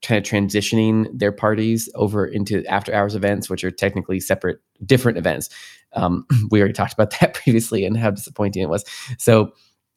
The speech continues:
this event will begin November eighth, but it's only running through December twenty-first, and it will include the Very Merry Memory stage show, as well as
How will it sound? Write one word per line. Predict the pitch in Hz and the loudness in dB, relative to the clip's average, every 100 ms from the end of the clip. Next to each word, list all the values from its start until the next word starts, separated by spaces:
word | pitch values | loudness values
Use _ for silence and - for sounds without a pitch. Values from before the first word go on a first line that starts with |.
| _ _ _ - | _ _ _ 4
this | 135 139 | 4 6
event | 131 123 | 4 4
will | 120 | 4
begin | 107 101 123 123 120 - | 2 4 4 4 2 4
November | 110 110 113 107 | 4 6 4 4
eighth, | 117 127 110 98 | 2 2 0 0
but | 101 | 2
it's | 101 - | 0 0
only | 120 147 147 | 2 2 2
running | 113 113 117 82 110 - - | 4 4 2 0 -4 -8 -4
through | 107 110 104 - | 2 4 2 0
December | 104 - 95 101 92 | -2 0 0 0 -2
twenty-first, | - 95 85 - - - - - - - | -4 -6 -6 -6 -6 -6 -12 -20 -20 0
and | 107 | 2
it | |
will | 104 104 | 4 4
include | 101 101 - 107 101 101 101 _ _ _ _ _ - | 2 0 -2 2 4 2 -2 _ _ _ _ _ -2
the | 104 98 98 92 | 0 2 2 0
Very | 87 101 104 104 | 2 2 4 2
Merry | 101 98 98 98 - | 2 2 2 0 -2
Memory | 98 95 101 98 | -2 0 0 -2
stage | 98 101 107 | -2 -4 -4
show, | 107 113 110 110 | 0 0 2 0
as | 95 - | -2 0
well | 92 92 - | 2 2 0
as | 90 85 87 | -4 -4 -4